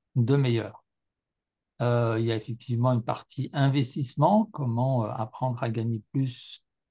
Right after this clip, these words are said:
légalement, avec effectivement un suivi. Tout investissement reste risqué. Et donc,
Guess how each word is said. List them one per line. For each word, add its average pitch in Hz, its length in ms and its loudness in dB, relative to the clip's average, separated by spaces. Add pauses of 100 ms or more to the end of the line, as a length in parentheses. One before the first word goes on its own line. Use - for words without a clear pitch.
(200)
légalement, 151 1200 6
avec 131 460 -4
effectivement 123 680 0
un 113 100 0
suivi. 131 640 0
Tout 147 160 -6
investissement 117 720 -2
reste 127 380 0
risqué. 139 640 0 (540)
Et 117 60 -2
donc, 117 220 -6